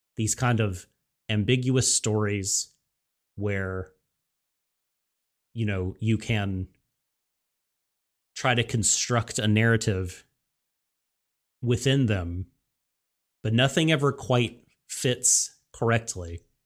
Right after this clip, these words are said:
because it, I don't know, just something about that, like, feels authentic to the world. And I just love that he says, like, that the world now is both a mystery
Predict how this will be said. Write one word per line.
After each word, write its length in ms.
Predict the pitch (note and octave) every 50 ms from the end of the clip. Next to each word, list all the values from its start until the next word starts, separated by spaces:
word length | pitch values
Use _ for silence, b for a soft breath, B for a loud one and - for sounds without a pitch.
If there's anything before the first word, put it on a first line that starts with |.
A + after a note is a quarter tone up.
| _ _ _ _ _ _ _ _ _
because 260 | - A#2+ - C3 - A2+
it, 160 | A2+ A2+ - -
I 80 | C3 C3+
don't 120 | C#3 C#3
know, 140 | C3 A#2+ A2
just 160 | G2 A#2+ -
something 320 | - C#3+ B2+ C3+ C#3 B2+
about 280 | B2 A2 A#2+ A2+ A2 -
that, 180 | A2+ A2 - -
like, 180 | G#2+ G#2 -
feels 420 | - - - - B2+ A#2 A2+ A2 A2
authentic 680 | G#2+ G2+ G#2 - A#2 A2 G#2+ - - G2+ - - - -
to 460 | - - A2 G2+ G2 G2 G2+ G2 F#2+
the 80 | F#2 G2+
world. 580 | F#2 F#2 A2+ B2 A2 F#2+ F2+ F2+ F2 F#2 F#2+ F#2+ - _ _ _ _ _ _ _ _ -
And 100 | - C#3
I 60 | C#3+
just 220 | C#3+ D#3 E3+ - F3
love 140 | F3+ F3 E3+
that 80 | E3+
he 180 | C#3 - D#3+ D3+
says, 260 | - - C#3+ C3 B2+
like, 140 | B2+ B2+ A#2
that 160 | - B2 -
the 80 | B2 A#2
world 440 | A2 G#2 A2+ A#2 A#2 A#2+ A#2 A2
now 360 | A#2 A#2 A2+ A2+ A2+ A2 A2+ -
is 160 | A2+ G#2+ G#2+
both 260 | G#2 - B2+ B2+ -
a 60 | - A2+
mystery 760 | G#2 G#2+ A#2+ C3 - - - F3 F3+ F3+ F3+ F#3 F#3+ F#3+ b